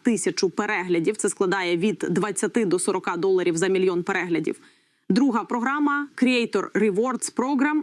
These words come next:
запущена з дві тисячі двадцять четвертого року. Вона більш вигідна. Тут платять від сорока центів до одного долара за тисячу переглядів.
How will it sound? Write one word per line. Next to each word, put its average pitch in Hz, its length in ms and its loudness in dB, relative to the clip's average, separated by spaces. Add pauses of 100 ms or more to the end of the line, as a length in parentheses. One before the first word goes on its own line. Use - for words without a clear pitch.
запущена 214 680 0
з 175 80 -2
дві 175 260 2
тисячі 269 600 2
двадцять 208 760 -2
четвертого 196 840 -2
року. 190 420 -2 (360)
Вона 262 340 2
більш 226 400 2
вигідна. 180 560 0 (280)
Тут 302 240 2
платять 208 480 0
від 226 220 2
сорока 226 440 -2
центів 285 560 0
до 190 200 2
одного 190 540 0
долара 247 540 0
за 185 240 -2
тисячу 247 560 0
переглядів. 170 800 -2